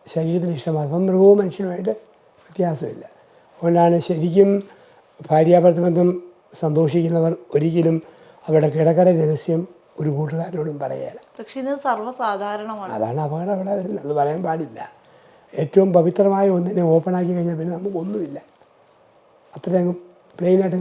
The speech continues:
Speaker 1: വരുമല്ലേ.
Speaker 2: ഞാൻ ഇന്റർഫിയർ ചെയ്യല്ല, പക്ഷെ ഞാനൊരു അനുഭവം പറയാണ്. ഏഹ്, എൻ്റെ ഒരു ഫ്രണ്ട് ഒരു ന്യൂസ് ചാനലിൽ വർക്ക് ചെയ്യുന്ന ഒരു പെൺകുട്ടിയാണ്. അപ്പോൾ ഇവര് ഇവരുടെ ഒരു സ്റ്റോറിക്ക് വേണ്ടിയിട്ട് ഒരു പഠനം നടത്തുകയാണ്. ഈ പഠനത്തിൽ ഇവര് ഇത്തരത്തിലുള്ള Telegram എന്ന് പറയുന്ന ആപ്പിലുള്ള ചില ഗ്രൂപ്പുകളുണ്ട്.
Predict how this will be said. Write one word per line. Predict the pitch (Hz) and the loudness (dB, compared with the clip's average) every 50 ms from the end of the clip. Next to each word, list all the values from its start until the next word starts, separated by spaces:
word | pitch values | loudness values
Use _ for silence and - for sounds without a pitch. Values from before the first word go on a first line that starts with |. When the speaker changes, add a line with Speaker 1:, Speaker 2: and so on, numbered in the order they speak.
| 190 214 | -4 -6
Speaker 1:
വരുമല്ലേ. | - - - - - - - - | -4 -2 -4 -4 -4 -6 -8 -6
Speaker 2:
ഞാൻ | 254 269 | -6 -4
ഇന്റർഫിയർ | 285 269 254 240 262 254 - 285 285 294 | -4 -4 -4 -4 -6 -8 -6 -6 -6 -4
ചെയ്യല്ല, | 285 269 254 226 214 220 | -4 -4 -6 -6 -6 -8
പക്ഷെ | 226 226 226 - 240 254 | -8 -10 -12 -12 -10 -8
ഞാനൊരു | 247 247 254 240 226 | -6 -4 -4 -4 -4
അനുഭവം | 220 214 208 233 240 233 226 | -4 -6 -6 -6 -6 -6 -6
പറയാണ്. | 214 196 196 196 190 190 196 - - - - _ _ - | -8 -8 -10 -12 -14 -16 -18 -20 -20 -20 -20 _ _ -10
ഏഹ്, | 202 208 214 - | -8 -6 -6 -6
എൻ്റെ | 226 240 254 | -6 -8 -6
ഒരു | 254 262 269 254 247 | -4 -2 -2 -2 -4
ഫ്രണ്ട് | 254 247 233 226 220 208 196 - - - - | -6 -8 -8 -6 -6 -6 -6 -6 -8 -10 -12
ഒരു | 233 226 247 240 240 | -8 -6 -6 -6 -4
ന്യൂസ് | 240 240 240 233 - - | -4 -6 -8 -8 -6 -4
ചാനലിൽ | 254 247 233 233 240 240 233 | -4 -4 -4 -6 -8 -6 -6
വർക്ക് | 226 214 214 - 214 | -6 -8 -8 -12 -14
ചെയ്യുന്ന | 202 202 202 202 196 190 - - | -12 -10 -10 -10 -10 -10 -10 -12
ഒരു | 208 196 | -12 -12
പെൺകുട്ടിയാണ്. | 202 190 190 180 175 175 185 180 185 185 190 _ _ - - - - - | -12 -14 -14 -14 -14 -12 -12 -12 -12 -14 -16 _ _ -20 -20 -20 -16 -12
അപ്പോൾ | - 226 277 | -8 -6 -6
ഇവര് | 277 247 294 302 330 330 311 294 | -4 -4 -4 -2 -2 -2 -2 -2
ഇവരുടെ | 254 269 226 262 262 | -2 -4 -4 -4 -4
ഒരു | 254 254 | -4 -8
സ്റ്റോറിക്ക് | 254 - - 240 226 226 226 240 233 - 254 | -8 -8 -6 -6 -4 -4 -6 -8 -8 -8 -8
വേണ്ടിയിട്ട് | 247 233 226 214 214 | -8 -8 -8 -8 -10
ഒരു | 220 214 208 214 | -10 -10 -8 -8
പഠനം | 220 214 208 208 214 226 233 220 | -8 -8 -6 -8 -8 -8 -8 -8
നടത്തുകയാണ്. | 202 185 190 - 180 170 170 170 170 - - _ _ _ _ _ - | -10 -12 -12 -14 -14 -14 -14 -14 -16 -18 -20 _ _ _ _ _ -10
ഈ | 277 311 330 320 330 | -6 -6 -6 -2 0
പഠനത്തിൽ | 311 294 269 247 262 254 269 262 269 277 277 262 - - 240 | 0 0 0 -4 -8 -8 -6 -4 -4 -4 -4 -6 -8 -8 -8
ഇവര് | 233 240 240 247 240 233 - - 233 | -6 -4 -2 -2 -2 -4 -6 -8 -8
ഇത്തരത്തിലുള്ള | 214 240 220 214 220 226 220 226 | -8 -8 -8 -6 -8 -8 -6 -4
Telegram | 262 254 254 262 262 220 254 277 277 262 247 247 | -4 -2 -2 -2 -4 -2 -4 -4 -4 -4 -6 -8
എന്ന് | 240 240 | -8 -6
പറയുന്ന | 233 226 214 220 214 220 | -6 -6 -6 -6 -8 -8
ആപ്പിലുള്ള | 214 208 202 202 - 214 214 208 202 214 240 - - - 196 196 - - | -8 -8 -8 -10 -10 -10 -8 -8 -8 -8 -10 -12 -14 -18 -18 -18 -14 -10
ചില | - 294 320 | -4 -4 -4
ഗ്രൂപ്പുകളുണ്ട്. | 269 269 277 269 247 - - 262 214 214 190 180 175 - | -2 -2 -4 -4 -4 -4 -6 -6 -4 -4 -4 -4 -6 -10